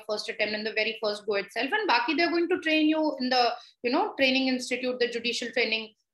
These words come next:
academies. However, how you can make the most of these five years while you are in your law school is that do internship, not just for the sake of doing, but, you know, for your own self. And nobody's stopping you to the, to go to the court.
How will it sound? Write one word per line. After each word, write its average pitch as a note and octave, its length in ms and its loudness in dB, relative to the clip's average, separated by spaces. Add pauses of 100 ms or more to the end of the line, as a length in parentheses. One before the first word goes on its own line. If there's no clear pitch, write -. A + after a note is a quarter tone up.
academies. G#3 640 0 (460)
However, D4+ 680 6 (220)
how C4+ 120 6
you E4 160 4
can F#4+ 160 0
make F4+ 160 0
the E4+ 80 2
most C#4 420 4
of E4 160 0
these F4 300 0
five C4 320 2
years D#4 240 2
while A#3+ 180 2
you B3+ 200 -2
are D4+ 120 4
in D#4 120 0
your D#4 120 -2
law C4+ 180 2
school C#4+ 380 -2
is D4+ 200 -2
that C#4 180 0 (180)
do C#4+ 360 0 (320)
internship, A3+ 680 0 (340)
not D4 300 2
just F#4 180 2
for F4 100 -2
the E4+ 80 2
sake C#4 300 2
of D4+ 200 4
doing, C#4+ 360 2
but, C#4+ 140 2 (300)
you C4 120 -2
know, C4+ 220 -2
for B3+ 100 0
your A#3+ 160 0
own A3 300 -4
self. G3+ 340 0 (580)
And D4+ 180 4
nobody's F4 400 4
stopping D4 380 2
you E4+ 180 0
to E4 80 -2
the, C4+ 320 -4
to C#4+ 60 -4
go C4 200 2
to C#4+ 80 -2
the C4+ 140 -4
court. A#3+ 320 0